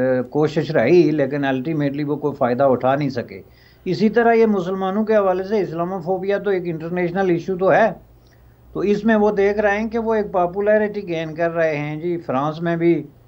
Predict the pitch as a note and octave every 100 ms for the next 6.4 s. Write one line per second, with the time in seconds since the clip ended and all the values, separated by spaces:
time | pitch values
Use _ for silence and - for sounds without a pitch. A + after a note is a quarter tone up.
0 | - B2 D3 D3+ D3 D3 D3 C3+ D#3 C#3+
1 | C#3 D#3 D3 D3 D3 C3 - D3+ C#3+ C#3+
2 | D3+ C#3+ C#3 C3 C3 C#3 C#3+ C#3 C3+ C#3
3 | C#3 D3 C#3+ C#3 C#3 B2+ D3+ B2+ A2+ A2+
4 | A#2+ D3 B2+ B2+ B2+ C#3+ G#3 E3 C3 C#3+
5 | D#3 E3 D3 D3 E3 E3+ F#3 D#3 D#3 D#3
6 | E3 E3+ D3+ C3+